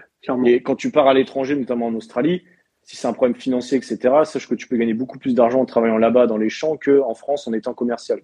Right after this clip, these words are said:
Speaker 2: le taf que je faisais.
Speaker 1: Mm.
Speaker 2: J'ai gagné plus d'argent là-bas, dans des métiers, euh, de base. Donc, si tu veux,
Speaker 1: Euh,
Speaker 2: euh, tout
Speaker 1: c'est
Speaker 2: est,
Speaker 1: ouf.
Speaker 2: tout,
Speaker 1: C'est
Speaker 2: tout est bon à
Speaker 1: complètement
Speaker 2: prendre.
Speaker 1: dingue. C'est
Speaker 2: Ouais.
Speaker 1: complètement dingue. Et puis, bah, justement, parlons-en, parce que t'es arrivé dans un, dans un milieu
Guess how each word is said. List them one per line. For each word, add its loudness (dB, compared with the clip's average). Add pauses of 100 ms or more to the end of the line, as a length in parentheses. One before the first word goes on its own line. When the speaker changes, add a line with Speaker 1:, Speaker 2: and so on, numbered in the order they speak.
Speaker 2:
le -6
taf -6
que -12
je -12
faisais. -6 (440)
Speaker 1:
Mm. 2
Speaker 2:
J'ai 4
gagné 4
plus 0
d'argent 2
là-bas, 0
dans -8
des 0
métiers, 0
euh, 0
de -8
base. -8 (120)
Donc, -12
si -20
tu -10
veux, -8 (920)
Speaker 1:
Euh, 2
Speaker 2:
euh, -8
tout -6
Speaker 1:
c'est 4
Speaker 2:
est, 6
Speaker 1:
ouf. 2
Speaker 2:
tout, -14 (140)
Speaker 1:
C'est 2
Speaker 2:
tout 2 (100)
est 6
bon 4
à 8
Speaker 1:
complètement 2 (140)
Speaker 2:
prendre. 2
Speaker 1:
dingue. -2 (280)
C'est 0
Speaker 2:
Ouais. 0
Speaker 1:
complètement 4
dingue. -2 (160)
Et 0
puis, -4
bah, 2
justement, 0
parlons-en, 0
parce -6
que -4
t'es -2
arrivé 0
dans -2
un, -2
dans -2
un -2
milieu 0